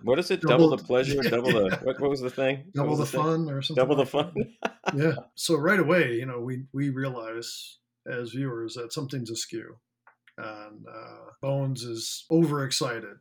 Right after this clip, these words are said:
Speaker 2: <laughs> I should say, at
Speaker 1: Well, and
Speaker 2: seeing
Speaker 1: so is, uh, Zaslow. Uh, I mean,
Speaker 2: Yeah,
Speaker 1: uh,
Speaker 2: <laughs> yeah.
Speaker 1: Darnell.
Speaker 2: Darnell,
Speaker 1: Darnell,
Speaker 2: yeah.
Speaker 1: who's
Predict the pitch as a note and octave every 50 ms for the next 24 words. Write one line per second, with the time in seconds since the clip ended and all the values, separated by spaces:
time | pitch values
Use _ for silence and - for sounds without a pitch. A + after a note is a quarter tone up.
0 | _ _ - - - - A3+ - - - E3+ E3+ - D3 C3+ - - B2+ A#2+ A#2
1 | A#2 A2+ _ - - - _ _ - D3 C3+ B2 A#2 B2 D3 D#3 C3+ B2 A#2+ C3+
2 | C3 D3 D#3 F#3+ G#3+ G3+ F#3 D3+ C#3+ C#3 C3 B2+ A#2+ A2+ G#2 A2 B2+ D3+ E3 C3+
3 | A#2+ G#2+ G#2 F#2+ F2 E2 D#2+ - _ - - G2+ G2+ G2 A2+ A2+ A#2 A#2+ - -
4 | A2+ A2 G2+ G2 G2 F#2+ F#2 F#2+ - - - - G#2+ A#2+ C3+ B2 G#2 F#2+ F#2+ -
5 | - - _ - - - - - - - G3+ F#3 - - F#3 F#3+ E3 D3 C#3+ C3
6 | A#2 A#2 A#2+ A#2 A2+ G#2+ G#2+ G#2+ G2+ -